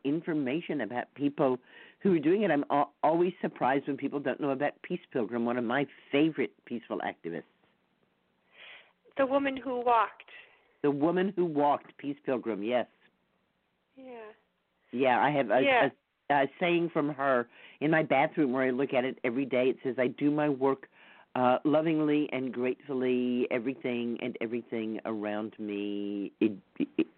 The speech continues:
Speaker 1: is, is in beauty." It's, she, I mean, talk about an attitude of gratitude.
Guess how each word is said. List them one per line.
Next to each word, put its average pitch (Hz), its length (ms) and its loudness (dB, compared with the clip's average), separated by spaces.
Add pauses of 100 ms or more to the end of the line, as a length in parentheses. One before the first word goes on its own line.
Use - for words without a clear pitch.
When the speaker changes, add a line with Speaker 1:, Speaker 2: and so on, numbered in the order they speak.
Speaker 1:
is, 104 300 4 (240)
is - 760 -2
in 95 220 -2
beauty." 87 380 -2
It's, - 160 -6 (380)
she, 117 120 -12 (380)
I 123 40 6
mean, 135 220 2 (320)
talk 302 140 4
about 311 180 2
an - 120 -4
attitude 156 420 -2
of 123 120 -4
gratitude. 135 760 0